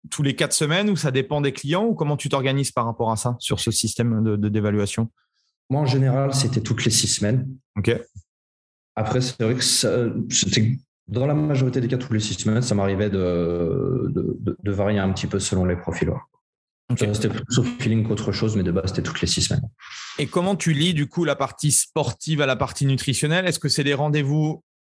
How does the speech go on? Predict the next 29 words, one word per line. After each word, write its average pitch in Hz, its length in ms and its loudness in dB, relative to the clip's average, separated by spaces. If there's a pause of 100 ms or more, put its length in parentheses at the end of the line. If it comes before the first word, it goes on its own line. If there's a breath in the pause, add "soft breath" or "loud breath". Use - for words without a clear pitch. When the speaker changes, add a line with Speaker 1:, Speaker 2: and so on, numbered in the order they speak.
(100)
Speaker 1:
qui - 140 -2
se 139 160 2
greffent 127 380 0 (100)
en 147 100 0
plus 196 500 0
ou 160 120 0
c'est 170 240 2
à 139 160 0
l'intérieur 139 420 0
de 139 80 2
la 135 140 2
séance, 147 340 0
tu - 140 -12
prends 131 240 0
soit 139 240 -2
au 135 100 0
début, 135 300 0
soit 135 180 0
à 123 60 2
la 123 80 0
fin 135 180 -2
pour 117 240 -4
parler 127 220 0
nutrition ? 127 520 0
Comment, 147 300 0
comment 147 240 2
tu 127 160 -6
t'y - 160 -2
prends, - 380 -4